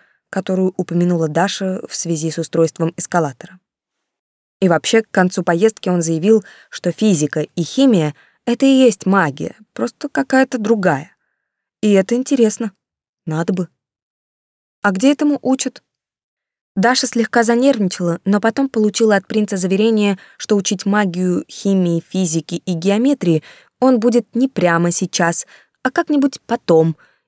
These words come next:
и с лёгкой душой обещала ему в качестве свадебного подарка набор учебников средней школы и планшет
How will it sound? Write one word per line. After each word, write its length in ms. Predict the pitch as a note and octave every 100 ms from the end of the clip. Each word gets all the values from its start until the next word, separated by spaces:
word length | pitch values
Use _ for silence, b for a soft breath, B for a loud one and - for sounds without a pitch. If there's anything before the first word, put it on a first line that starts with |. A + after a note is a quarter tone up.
| -
и 300 | G#3+ G#3 F#3+
с 140 | -
лёгкой 340 | F3+ E3+ - E3+
душой 360 | F#3+ - C#4+
обещала 380 | A3 F#3+ A#3+ A3+
ему 160 | G#3 G3
в 80 | -
качестве 420 | G3 G3+ - G3+
свадебного 600 | - F#3 E3 E3 F3 F#3
подарка 540 | G#3 G#3+ C4 - G3+ F#3+ B B
набор 360 | A3+ G#3+ A3+ A3+
учебников 640 | G3+ F#3 B3 G#3 G3+ G3 -
средней 380 | F#3+ F3+ E3+ E3
школы 440 | - D3+ C#3 C#3+ _ _ _ -
и 280 | A3+ G#3+ -
планшет 600 | G#3+ G3 F#3 - B3+ -